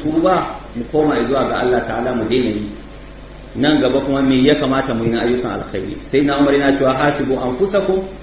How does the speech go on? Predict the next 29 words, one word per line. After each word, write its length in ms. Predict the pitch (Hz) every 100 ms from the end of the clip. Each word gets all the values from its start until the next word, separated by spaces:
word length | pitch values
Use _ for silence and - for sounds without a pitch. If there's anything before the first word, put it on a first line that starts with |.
| - -
qabla 280 | 170 165 156
an 80 | 151
tuhasabu." 560 | 156 156 165 - 107 104 - - - - - - - - - - - -
Wa, 340 | 117 131 139 127
wa 80 | 139
tazayyanu 680 | - 143 175 196 196 180 180
li 80 | 170
al-ardi 720 | 170 143 147 143 165 143 143
al-akbar, 640 | 143 143 123 127 117 - - - - - -
fa 80 | 131
inna 240 | 151 143
ma 160 | 135 135
yakhiffu 400 | 131 - 143 127 123
al-hisabu 560 | 120 - 143 151 147
ala 200 | 131 127 123
man 240 | 120 120
hasaba 480 | 139 131 131 117 117
nafsahu 560 | 123 139 - 139 151 156
fi 160 | 123 -
dunya. 480 | 113 107 104 101 - - - - - - -
Ku 60 |
yi 60 | 139
wa 80 | 123
kanku 320 | 143 139 135 120
hisabi 560 | 120 156 156 147 147
kafin 400 | 143 120 120 135
a 80 | 110
yi 80 | 107
muku. 240 | 107 107